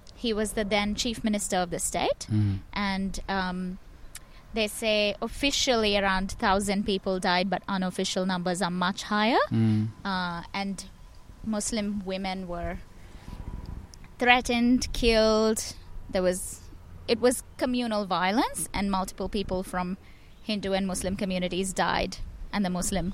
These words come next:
Speaker 1: community estimates are higher.
Speaker 2: Wow.
Speaker 1: Um, and post these riots, she was the first person to file a public interest litigation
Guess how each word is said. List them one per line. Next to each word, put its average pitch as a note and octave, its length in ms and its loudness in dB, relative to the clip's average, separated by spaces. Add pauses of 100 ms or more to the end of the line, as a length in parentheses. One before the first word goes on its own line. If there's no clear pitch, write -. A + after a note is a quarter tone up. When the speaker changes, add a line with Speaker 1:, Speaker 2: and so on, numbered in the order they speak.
Speaker 1:
community F#3 580 -2 (100)
estimates - 500 0
are F#3+ 140 2
higher. F3 460 0 (280)
Speaker 2:
Wow. G2+ 200 -6 (240)
Speaker 1:
Um, G3 560 2 (680)
and A#3 380 6 (140)
post F4+ 320 6
these C4 240 2
riots, G#3+ 400 8
she B3+ 240 2
was B3 260 4
the A#3 160 6
first - 640 6
person A3+ 460 6
to A3+ 160 2
file G#3 560 8
a A3 100 4
public A3 540 2
interest G#3+ 400 4
litigation G3+ 840 4